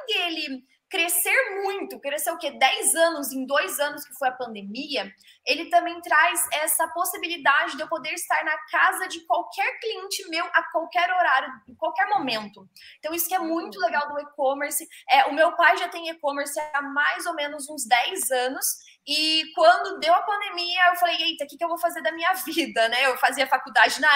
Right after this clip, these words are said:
Speaker 1: época, mas eu falei, "Ah, tá muito tranquilo, tá muito tranquilo. Acho que eu preciso fazer alguma coisinha ali." Aí que eu abri,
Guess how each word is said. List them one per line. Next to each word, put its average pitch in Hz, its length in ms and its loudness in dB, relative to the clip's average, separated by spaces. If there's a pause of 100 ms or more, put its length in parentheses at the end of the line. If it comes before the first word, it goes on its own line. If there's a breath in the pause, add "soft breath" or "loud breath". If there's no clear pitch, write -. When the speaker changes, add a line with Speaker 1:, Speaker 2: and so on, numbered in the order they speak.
(100)
Speaker 1:
época, - 180 -2
mas 508 140 0
eu 523 100 -4
falei, 523 160 2
"Ah, 480 160 6
tá 523 160 2
muito 587 220 -6
tranquilo, 311 640 -2
tá 311 120 -4
muito 427 180 -10
tranquilo. 453 460 -8 (400 loud breath)
Acho 554 140 -2
que 554 80 2
eu 523 60 2
preciso 539 320 2 (100)
fazer 466 240 2
alguma 427 380 2
coisinha 339 420 0
ali." 370 260 0 (320 loud breath)
Aí 330 400 4
que 403 80 -8
eu 370 60 4
abri, 311 500 -2